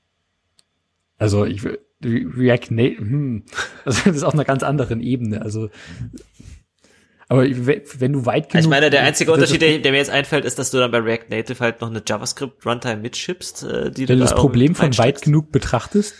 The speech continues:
Speaker 1: dann verschwinden da tatsächlich so ein bisschen die Unterschiede, das
Speaker 2: Ja.
Speaker 1: stimmt. <laughs>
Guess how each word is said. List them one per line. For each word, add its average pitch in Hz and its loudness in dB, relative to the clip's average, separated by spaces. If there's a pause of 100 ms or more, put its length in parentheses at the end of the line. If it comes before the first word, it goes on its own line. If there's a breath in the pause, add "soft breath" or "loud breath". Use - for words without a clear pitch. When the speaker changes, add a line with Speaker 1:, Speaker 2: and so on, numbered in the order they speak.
(140)
Speaker 1:
dann 139 2
verschwinden - 0
da 123 0
tatsächlich 113 -2
so 120 0
ein 117 -2
bisschen 113 2
die 107 0
Unterschiede, 104 0
das 107 0
Speaker 2:
Ja. - -4
Speaker 1:
stimmt. 127 0
<laughs> 165 2